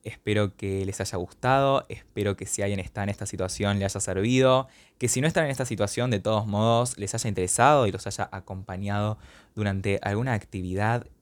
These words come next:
que les haya tomado treinta minutos. Y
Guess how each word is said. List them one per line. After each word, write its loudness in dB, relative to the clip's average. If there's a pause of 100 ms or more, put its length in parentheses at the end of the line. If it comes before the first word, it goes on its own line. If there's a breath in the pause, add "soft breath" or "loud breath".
(320)
que -14
les -10
haya -8
tomado 0
treinta -2
minutos. -2 (420 soft breath)
Y -2